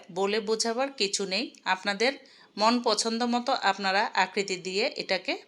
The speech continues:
বানিয়ে নিতে পারেন। এই তো আমি হাতের তালুতে এভাবে চ্যাপ্টা করে তারপরে মাঝখানে একটা আঙ্গুল দিয়ে এভাবে ছিদ্র করে নিচ্ছি, just ডোনাটের শেপ দিয়ে নিচ্ছি। আর পাশে আমি যে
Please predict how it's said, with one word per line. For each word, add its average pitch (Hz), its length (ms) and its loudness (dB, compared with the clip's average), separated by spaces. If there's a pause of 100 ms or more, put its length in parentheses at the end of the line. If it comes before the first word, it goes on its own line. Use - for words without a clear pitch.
বানিয়ে 180 380 6
নিতে 156 280 -6
পারেন। 156 240 -4 (580)
এই 240 180 6
তো 254 60 2 (120)
আমি 247 160 0 (120)
হাতের 220 360 0
তালুতে 202 400 2
এভাবে 214 280 0 (500)
চ্যাপ্টা 208 320 2 (100)
করে 233 160 4 (160)
তারপরে 190 360 4 (100)
মাঝখানে 214 460 0 (180)
একটা 170 160 -4 (100)
আঙ্গুল 196 300 -4
দিয়ে 240 180 2
এভাবে 214 240 0 (120)
ছিদ্র 202 240 -2 (120)
করে 156 240 -2
নিচ্ছি, 147 300 -4 (580)
just 269 220 4 (180)
ডোনাটের 208 440 2 (120)
শেপ 220 200 4 (140)
দিয়ে 170 260 0
নিচ্ছি। 156 340 -2 (580)
আর 175 80 8 (120)
পাশে 202 260 6 (100)
আমি 240 200 4
যে 254 60 4